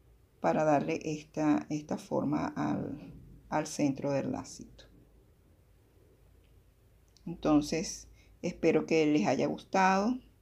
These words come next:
que puedan realizar, eh, este, este detalle para complementar sus, sus proyectos. Pueden hacerlos más pequeños si le dan menos bases de, de cadenas o más grandes,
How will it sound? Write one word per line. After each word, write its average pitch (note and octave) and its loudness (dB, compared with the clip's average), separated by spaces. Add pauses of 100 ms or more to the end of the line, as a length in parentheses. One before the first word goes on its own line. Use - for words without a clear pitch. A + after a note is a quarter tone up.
(460)
que D#3 0
puedan D3+ 4
realizar, C#3+ 0
eh, D#3 0
este, D3+ 0
este D#3+ -4
detalle D#3 0
para D#3 0
complementar C#3+ -2
sus, - -8 (480)
sus - -4
proyectos. E3 0
Pueden C#3+ 2
hacerlos D3+ 0
más D3+ 0
pequeños D#3+ -4
si - -8
le D3+ 2
dan D3 4
menos D#3+ 0
bases D3 0 (460)
de, D3+ 2
de D#3 -2
cadenas E3 2
o E3 6
más E3 2
grandes, D3+ 4